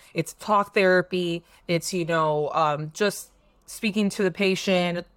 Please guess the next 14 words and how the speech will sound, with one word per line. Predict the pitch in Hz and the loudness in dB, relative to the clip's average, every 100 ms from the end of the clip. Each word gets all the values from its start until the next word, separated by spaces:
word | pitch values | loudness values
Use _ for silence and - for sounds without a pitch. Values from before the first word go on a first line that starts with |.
| 190 | -8
just | 311 - 185 | -6 -6 0
basic | 214 - 208 | 0 2 -4
talk | - 185 - | -2 -2 -2
therapy." | - - - - - | -4 -4 -8 -14 -8
And | 202 202 196 | -2 0 2
then | 196 | 2
you | 196 | 2
had | 185 175 | 2 0
the | 175 | 2
other | 214 226 | 4 4
extremes, | 185 - 170 165 165 | 2 0 0 0 0
which | 160 156 170 | -2 -2 -4
were | 160 | -2
these | 151 160 202 151 151 165 - | -2 -6 -6 -6 -8 -10 -10